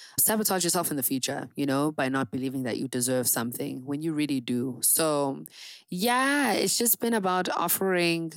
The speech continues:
myself the same amount of forgiveness or level of forgiveness that I offer others. Yeah, you deserve to be kind to yourself. You deserve, like, the understandingness. And I think sometimes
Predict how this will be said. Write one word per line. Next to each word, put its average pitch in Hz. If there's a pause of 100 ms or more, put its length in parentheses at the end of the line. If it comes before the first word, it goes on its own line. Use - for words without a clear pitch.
(100)
myself 151
the 147
same 135
amount 135
of 135
forgiveness 135
or -
level 135
of 131
forgiveness 131
that 143
I 147 (140)
offer -
others. - (1300)
Yeah, 147 (260)
you 170
deserve 151
to 156
be 165
kind 139
to 135
yourself. 135
You 143
deserve, 135
like, 123
the 135
understandingness. 123
And 139
I 127
think 147
sometimes 143